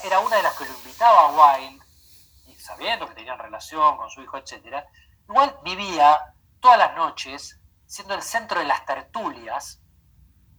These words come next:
que es cierto, no recibía dinero de manera efectiva, pero lo mantenían, como pasaba en las viejas cortes medievales,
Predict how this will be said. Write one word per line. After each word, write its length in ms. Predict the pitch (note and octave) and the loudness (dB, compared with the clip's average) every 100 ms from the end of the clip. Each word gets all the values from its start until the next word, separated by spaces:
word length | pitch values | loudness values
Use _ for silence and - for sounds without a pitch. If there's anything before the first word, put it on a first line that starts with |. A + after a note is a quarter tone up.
| _ | _
que 80 | A#3 | -12
es 60 | A#3+ | -6
cierto, 260 | C#4 F3+ | -4 -2
no 100 | G#3 | 0
recibía 440 | A#3+ A3 A3+ A#3 - | 0 -2 0 0 0
dinero 440 | - - D3+ C#3 | -10 -16 -12 -12
de 100 | B2+ | -12
manera 300 | A#2+ C3 C#3 | -16 -14 -14
efectiva, 640 | B2+ C3+ _ - C#3 F3+ _ _ _ _ _ _ _ _ _ _ | -14 -18 _ -12 -10 -10 _ _ _ _ _ _ _ _ _ _
pero 160 | D#3+ D#3+ | -10 -2
lo 140 | D3+ | 2
mantenían, 800 | D3+ D3+ - E3 C4 E3 E3+ - _ _ _ _ _ _ _ _ _ _ _ _ _ _ _ - - - - - _ - | 2 0 -6 -10 -6 -4 -4 -8 _ _ _ _ _ _ _ _ _ _ _ _ _ _ _ -20 -20 -20 -20 -20 _ -2
como 260 | D3+ D3 | 0 2
pasaba 280 | D3+ - G3+ | 2 4 2
en 60 | E3 | 0
las 100 | D3+ | -2
viejas 280 | F3+ F3 | -2 -2
cortes 340 | - F#3+ F3 D3+ | 2 0 0 -14
medievales, 760 | C3+ D3 E3 C#3 B2+ D#3+ - | -14 -6 0 0 -2 -14 -18